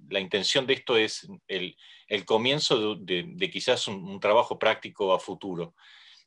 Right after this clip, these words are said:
Eh, yo tengo una, un par de preguntas, eh, que capaz que las dijeron, pero no, no me quedó claro.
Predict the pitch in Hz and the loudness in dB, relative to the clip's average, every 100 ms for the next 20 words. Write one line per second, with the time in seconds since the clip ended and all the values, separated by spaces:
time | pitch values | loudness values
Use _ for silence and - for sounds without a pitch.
0 | - 208 101 98 95 92 - 110 - - | -2 4 6 6 2 -6 -14 -20 -20 -8
1 | 123 185 202 190 151 156 - - 139 - | -2 0 4 4 4 0 -4 -6 -16 -18
2 | _ 131 120 147 156 139 135 156 151 135 | _ -12 0 2 2 4 2 2 2 2
3 | - - 107 98 90 90 90 _ _ _ | 2 -2 2 2 2 0 -4 _ _ _
4 | _ _ _ _ _ _ - 101 - - | _ _ _ _ _ _ -6 2 2 2
5 | 135 - 131 113 - _ _ 104 - - | -2 2 2 2 0 _ _ -4 -4 -2
6 | 151 151 - 110 107 123 127 113 127 135 | 0 0 0 2 2 0 -2 -2 0 0
7 | 117 127 127 120 113 101 85 | 0 2 2 4 4 4 2